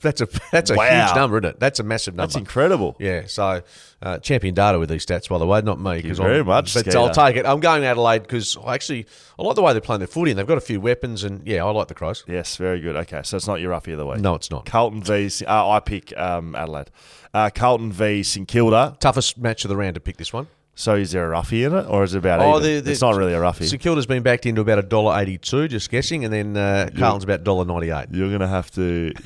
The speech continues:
Speaker 2: mate, you're not gonna get a roughie out of this.
Speaker 1: I will.
Speaker 2: Carlton v St Kilda, Marvel. Uh, both sides looking for redemption after a loss each last week. Both Collingwood and Carlton getting it done. O-, uh, sorry, Adelaide getting it done over these two sides.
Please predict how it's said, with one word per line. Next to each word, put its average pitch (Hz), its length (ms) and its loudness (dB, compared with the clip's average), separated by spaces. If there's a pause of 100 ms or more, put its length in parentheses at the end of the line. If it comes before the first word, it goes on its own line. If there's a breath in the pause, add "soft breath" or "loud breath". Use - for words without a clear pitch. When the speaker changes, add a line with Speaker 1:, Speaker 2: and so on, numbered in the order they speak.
(200)
Speaker 2:
mate, 85 200 0
you're 98 160 0
not 98 180 -4
gonna 90 160 -8
get 87 120 -4
a 82 60 -4
roughie 78 340 -4
out - 120 -6
of - 40 -8
this. 82 220 -8
Speaker 1:
I 240 120 4
will. 294 340 6
Speaker 2:
Carlton 151 360 6
v 123 320 4
St 113 220 -6
Kilda, 110 420 4
Marvel. 104 640 2
Uh, 98 140 2
both 104 240 4
sides 101 360 2
looking 92 200 -8
for 98 180 -6
redemption 101 460 -2
after 101 320 0
a 95 80 2
loss 95 420 0 (100)
each - 420 -4
last 101 340 0
week. 117 260 2
Both 95 320 -2 (380 loud breath)
Collingwood 110 480 0
and 95 180 -6
Carlton 98 480 0
getting 92 220 0
it 76 100 -6
done. 92 220 2
O-, 90 140 4
uh, 104 180 4
sorry, 92 240 -2
Adelaide 95 340 2
getting 92 200 2
it 76 60 -2
done 92 140 2
over 90 180 4
these 90 220 2
two 95 180 2
sides. 113 460 2